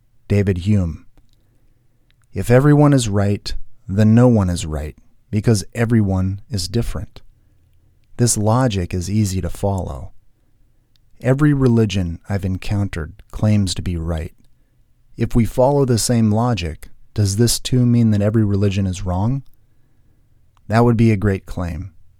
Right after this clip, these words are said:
but without a second thought, the claim that errors in religion are dangerous seems to be true, knowing a few outliers in religious history. So with all religions claiming to be the way,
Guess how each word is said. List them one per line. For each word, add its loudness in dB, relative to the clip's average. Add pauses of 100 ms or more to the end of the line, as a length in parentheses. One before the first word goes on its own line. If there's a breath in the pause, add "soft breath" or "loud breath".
(120)
but 2
without 2
a 2
second -2
thought, -6 (200)
the -4
claim 0
that 0
errors 2
in -2
religion -2
are -6
dangerous -4 (280)
seems 4
to -2
be -2
true, -2 (500)
knowing 6
a 2
few 0
outliers -4
in -6
religious -4
history. -8 (1000)
So 2
with 6
all 8
religions 4
claiming 2
to 2
be 2
the 0
way, 0